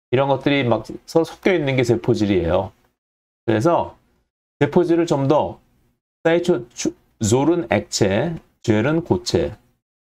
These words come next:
이 사실 고체와 액체의 중간 정도 성질을 가지고 있죠, 세포질이. 그래서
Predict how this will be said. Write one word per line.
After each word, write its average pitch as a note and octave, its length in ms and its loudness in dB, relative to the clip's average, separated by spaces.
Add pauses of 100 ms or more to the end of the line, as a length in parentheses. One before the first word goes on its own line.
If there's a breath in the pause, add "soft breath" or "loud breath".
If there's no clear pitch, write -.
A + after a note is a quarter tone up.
(280)
이 C3 100 0
사실 C#3+ 480 0
고체와 C3+ 400 0
액체의 B2+ 300 -2
중간 C3 340 0
정도 A2+ 440 2
성질을 B2+ 400 0
가지고 F#2 360 0
있죠, - 140 -4
세포질이. F2 800 -2
그래서 G#2+ 380 -2